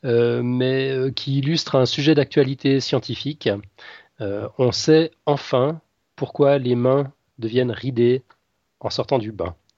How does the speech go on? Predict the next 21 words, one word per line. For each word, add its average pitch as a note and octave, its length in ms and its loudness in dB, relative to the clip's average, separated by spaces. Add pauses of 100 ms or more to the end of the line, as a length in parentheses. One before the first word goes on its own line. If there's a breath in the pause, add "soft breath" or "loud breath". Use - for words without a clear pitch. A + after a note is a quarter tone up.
(220)
Voilà, G2+ 280 -8
elle, A#2 260 -2
elle B2+ 80 -4
nous A#2 140 0
a A#2 40 4
illustré A2 360 -4
tout A#2+ 80 -8
ça A#2 160 0
magnifiquement. A#2+ 680 -2
Je A2+ 80 -12
vous A2 80 -4
invite A2 240 -4
à A2 60 0
aller, G#2+ 300 -2
à G#2 260 -8
aller G#2+ 180 -2
découvrir A2+ 340 2
ça A2 120 -4
sur G#2+ 160 0
le F#2+ 80 -4
blog. E2 260 -10